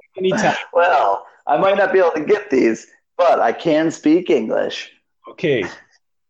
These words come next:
Speaker 1: All right. So Ace one, me one.
Speaker 2: <laughs>
Speaker 1: You need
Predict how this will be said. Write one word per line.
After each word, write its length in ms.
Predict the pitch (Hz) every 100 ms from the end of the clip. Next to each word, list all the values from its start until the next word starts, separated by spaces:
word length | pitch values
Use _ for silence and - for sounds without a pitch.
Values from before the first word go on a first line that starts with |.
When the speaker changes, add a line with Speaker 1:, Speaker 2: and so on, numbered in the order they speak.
| _
Speaker 1:
All 100 | 113
right. 220 | 123 104
So 420 | - 151 143 127 - _ _ -
Ace 280 | 143 147 156
one, 400 | 151 156 170 170
me 240 | 107 120 123
one. 180 | 107 90 _ _ _ _ _ _ - -
Speaker 2:
<laughs> 60 | 185 - 160 - - - 127 - - _ -
Speaker 1:
You 80 | 175
need 180 | 147